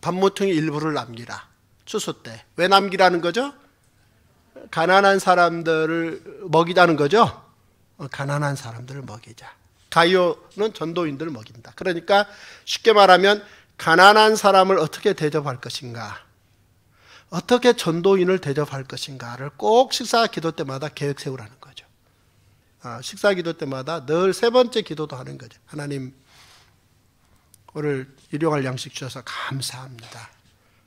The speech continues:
그리고 오늘 제 곁에, 제 주변에 분명히 일용할 양식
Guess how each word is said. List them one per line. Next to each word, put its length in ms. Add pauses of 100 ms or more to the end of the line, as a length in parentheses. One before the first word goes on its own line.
(260)
그리고 520 (460)
오늘 580 (200)
제 200
곁에, 380
제 160
주변에 540
분명히 920 (720)
일용할 480
양식 600